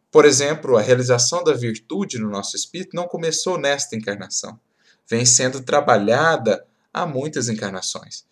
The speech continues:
Existe, portanto, um trabalho já realizado, todo um esforço de amparo da espiritualidade superior, de experiências, enfim.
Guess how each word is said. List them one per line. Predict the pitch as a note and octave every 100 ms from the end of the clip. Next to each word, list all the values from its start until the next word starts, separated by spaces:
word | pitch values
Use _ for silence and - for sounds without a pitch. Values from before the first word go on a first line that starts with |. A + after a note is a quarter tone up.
| _ _ -
Existe, | A#2 C#3+ - -
portanto, | B2+ B2 D#3+ E3
um | D#3 D#3+
trabalho | E3+ C#3 A2+ C#3+ F#3 F3+ B2+
já | A#2
realizado, | G#2 G#2 F#2 F#2 - F2 - - _ _ _
todo | D#3 D3+
um | E3
esforço | D#3+ - - D3+ D3 B2+ - - _ _
de | -
amparo | C#3 B2+ C#3+ D3 C#3
da | B2
espiritualidade | A#2 - A#2 A#2+ A#2 A2 A2 A2 -
superior, | - C3+ C#3+ D3 C#3+
de | B2+ B2
experiências, | - - C3 B2+ C#3 D3 C#3+ - A2
enfim. | A2 G#2+ G2